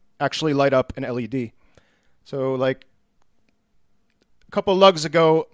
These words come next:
a buddy gave me, he got a whole bunch of L E Ds, an assortment mixed, and he just gave all the electronics people in the group, like, twenty or thirty of 'em in a little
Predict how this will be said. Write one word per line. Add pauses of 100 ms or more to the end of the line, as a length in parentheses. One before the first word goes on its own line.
a
buddy
gave
me, (180)
he
got
a
whole
bunch
of
L
E
Ds,
an
assortment
mixed,
and
he
just (640)
gave (400)
all
the
electronics
people
in
the
group,
like,
twenty
or
thirty
of
'em
in
a
little